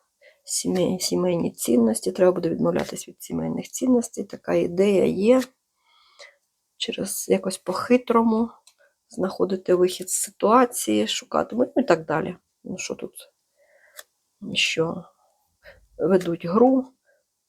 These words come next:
м, бажання, пропонується багато лі-, е, знаєте, ну, тут так ідея, хитрі різні ідеї.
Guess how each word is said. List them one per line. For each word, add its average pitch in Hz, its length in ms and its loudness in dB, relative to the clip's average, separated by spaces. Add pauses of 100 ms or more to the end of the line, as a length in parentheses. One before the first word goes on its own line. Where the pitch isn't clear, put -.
(100)
м, 175 640 -8 (360)
бажання, 202 880 4 (260)
пропонується 208 840 4
багато 208 640 4
лі-, 196 260 4
е, 185 160 6
знаєте, 190 400 0 (360)
ну, 214 80 -2
тут - 140 -12
так 180 240 2
ідея, 175 520 4 (760)
хитрі 190 440 6
різні 185 440 4
ідеї. 233 680 6